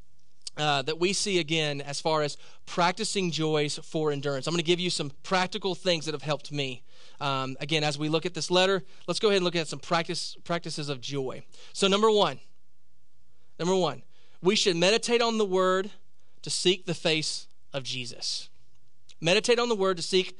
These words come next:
the face of Jesus. I'm gonna give you a practical way that I do this. Again, as I mentioned before, we, uh, some of our, some parts of our brain are nonverbal, right? So there's imagery, there's things that we need to imagine in our minds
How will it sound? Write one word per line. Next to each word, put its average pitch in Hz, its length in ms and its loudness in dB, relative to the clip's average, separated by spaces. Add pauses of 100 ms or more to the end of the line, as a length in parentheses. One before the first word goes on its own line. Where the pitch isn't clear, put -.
(260)
the 160 80 -2
face 170 320 4
of 151 200 -2
Jesus. 147 360 0
I'm 160 80 0
gonna 185 100 4
give 190 160 2
you 185 80 4
a 160 60 2
practical 185 420 0
way 170 180 4
that 156 180 -2
I 160 200 2
do 190 220 -2
this. 190 320 -2
Again, 170 400 2 (260)
as 160 140 2
I 185 40 6
mentioned 190 300 2
before, 180 540 2 (280)
we, 196 400 2
uh, 156 220 4
some 202 220 2
of 185 100 2
our, 175 220 4 (100)
some 190 160 -2
parts 202 240 2
of 185 80 0
our 175 100 6
brain 175 320 2
are 156 120 0
nonverbal, 160 680 2 (440)
right? 160 280 2
So 165 160 2
there's 160 300 0
imagery, 151 560 0
there's 170 300 -2
things 208 240 2
that 175 140 2
we 175 120 0
need 175 240 2
to 175 220 -4
imagine 165 640 2
in 170 160 0
our 175 120 4
minds 165 540 0